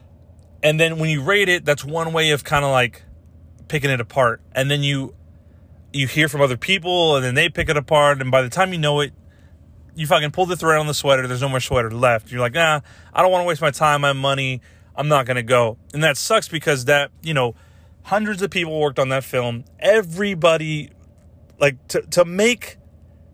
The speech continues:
something like that happen, everybody has to come together and be on the same page. You, you understand? Like, if you've ever done anything productive in your life, if you ever thought of something from conception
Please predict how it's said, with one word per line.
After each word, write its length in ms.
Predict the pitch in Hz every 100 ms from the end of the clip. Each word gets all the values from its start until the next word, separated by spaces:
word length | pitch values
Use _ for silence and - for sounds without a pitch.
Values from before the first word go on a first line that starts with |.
| -
something 720 | - - 185 185 156 196 175
like 180 | 156 135
that 180 | 147 127
happen, 540 | 131 143 165 175 180 - - - - - - - - -
everybody 600 | 170 180 180 170 175 175
has 180 | 160 151
to 80 | 156
come 180 | - 143
together 520 | 139 131 120 120 113 _ - - - - - - -
and 220 | 151 143 120
be 120 | 165
on 100 | 160
the 100 | 135
same 540 | - - 147 147 143
page. 720 | - - 127 113 156 - - - - -
You, 200 | 147 143
you 180 | 151 190
understand? 720 | 214 180 - - 131 139 156 147
Like, 180 | 135 - - -
if 80 | 151
you've 100 | 170
ever 300 | - 202 226
done 220 | 208 180 - -
anything 440 | 165 190 165 170
productive 440 | 165 139 151 160 147
in 60 |
your 120 | 127
life, 300 | 123 131 120
if 100 | 123
you 160 | 127 175
ever 180 | 196 202
thought 300 | - 170 160
of 40 |
something 220 | 170 160
from 220 | 147 147 - - -
conception 680 | 143 123 196 180 185 175